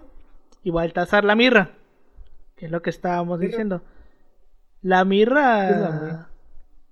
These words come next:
Speaker 1: no sé,
Speaker 2: Güey,
Speaker 1: güey.
Speaker 2: ustedes son católicos, a huevo, tienen que
Speaker 3: Güey,
Speaker 1: Mira,
Speaker 3: tiene
Speaker 1: no
Speaker 3: un
Speaker 1: sé, güey.
Speaker 3: significado, güey,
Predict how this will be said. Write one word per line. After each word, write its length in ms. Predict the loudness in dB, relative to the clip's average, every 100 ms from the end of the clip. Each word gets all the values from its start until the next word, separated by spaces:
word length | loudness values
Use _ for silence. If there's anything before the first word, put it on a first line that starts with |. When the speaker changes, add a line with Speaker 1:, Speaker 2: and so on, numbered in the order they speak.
| _ -10
Speaker 1:
no 320 | -6 -6 -4
sé, 80 | 6
Speaker 2:
Güey, 220 | 8 8
Speaker 1:
güey. 100 | 4
Speaker 2:
ustedes 260 | 0 2 0
son 140 | -2
católicos, 640 | 2 4 6 4 2 -2 0
a 60 |
huevo, 240 | 2 2 0
tienen 220 | -6 -12
que 60 | -14 -20 -20 _ _ -20 -18 -18 -20 -20 -20 -8
Speaker 3:
Güey, 240 | 2 6 8
Speaker 1:
Mira, 100 | 8
Speaker 3:
tiene 140 | 8 6
Speaker 1:
no 60 |
Speaker 3:
un 100 | 4
Speaker 1:
sé, 220 | 4 2 4
güey. 180 | 4
Speaker 3:
significado, 560 | 2 0 2 2 4 4
güey, 200 | 4